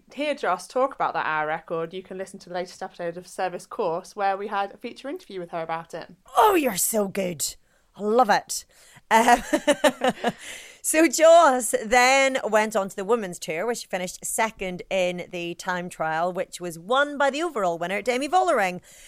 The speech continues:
Speaker 2: uh, capping off a phenomenal season for the twenty-four-year-old Dutch woman. Um,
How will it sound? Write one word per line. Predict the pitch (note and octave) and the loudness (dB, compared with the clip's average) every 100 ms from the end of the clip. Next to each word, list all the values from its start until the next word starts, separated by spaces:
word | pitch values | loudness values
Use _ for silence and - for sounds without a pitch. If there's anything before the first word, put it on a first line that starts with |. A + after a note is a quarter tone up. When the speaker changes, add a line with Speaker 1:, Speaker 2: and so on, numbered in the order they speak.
| - | -4
Speaker 2:
uh, | - A3 - | 2 2 2
capping | C4+ A#3+ A3+ | -2 -2 0
off | A3 A#3+ | 0 0
a | |
phenomenal | - B3 A#3+ B3 C#4+ C#4+ B3 E3+ D#3 | -2 -2 0 4 4 4 0 -4 -4
season | - F3+ E3+ E3 E3 | -4 -4 -6 -8 -10
for | E3+ | -10
the | |
twenty-four-year-old | E3+ F3+ F3 - E3+ - E3 E3 D#3+ D#3+ | -8 -6 -6 -8 -12 -6 -4 -2 -4 -2
Dutch | E3 - - | -2 -4 -8
woman. | D3+ D#3 G#3 - - - _ - | -8 -6 -6 -8 -20 -20 _ 4
Um, | G#3+ G#3 G#3 G#3 | 6 6 2 -4